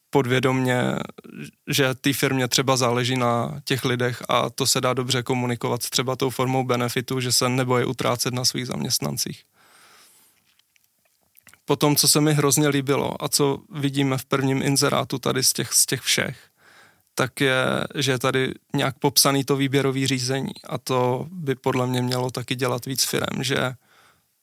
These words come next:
zase ten kandidát si může představit, co se po něm chce.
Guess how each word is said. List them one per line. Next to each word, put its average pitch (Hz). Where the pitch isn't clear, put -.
zase 135
ten 127
kandidát 123
si 135
může 127
představit, 127
co -
se 131
po 127
něm 123
chce. -